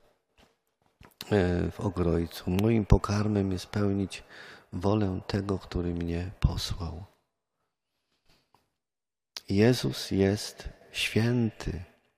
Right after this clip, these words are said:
świętością odwieczną, świętością Boga samego, ale swoją postawą pokazuje,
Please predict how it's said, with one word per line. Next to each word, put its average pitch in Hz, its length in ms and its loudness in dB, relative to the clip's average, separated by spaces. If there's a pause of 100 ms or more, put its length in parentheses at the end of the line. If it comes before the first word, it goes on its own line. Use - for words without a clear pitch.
(280)
świętością 104 840 0
odwieczną, 92 680 0
świętością 98 800 -2
Boga 101 260 0
samego, 87 680 -4 (840)
ale 92 100 -2
swoją 135 380 6
postawą 123 1040 4 (800)
pokazuje, 98 840 0